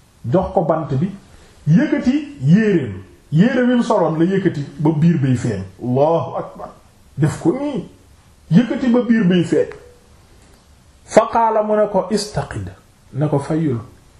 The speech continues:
Waxewu ko toowu, "Fayul." Bu ko defee loolu, xam nga loolu mooy,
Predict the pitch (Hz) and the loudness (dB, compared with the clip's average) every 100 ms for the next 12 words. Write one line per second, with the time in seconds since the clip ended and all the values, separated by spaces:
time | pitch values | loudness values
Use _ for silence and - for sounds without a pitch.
0 | - - - - - - _ _ _ _ | -20 -20 -20 -20 -20 -20 _ _ _ _
1 | 151 285 311 285 285 - 277 - 269 294 | 2 2 0 0 0 0 -2 2 2 2
2 | 254 302 - - - - _ - 370 453 | 2 -2 -6 -18 -20 -20 _ 0 2 2
3 | 440 - - - - 160 190 277 311 302 | -2 -6 -16 -18 0 0 2 0 2 0
4 | 294 262 247 - - 175 392 220 170 262 | 2 2 2 0 0 0 0 0 0 0
5 | 190 175 285 302 | 0 0 -2 -6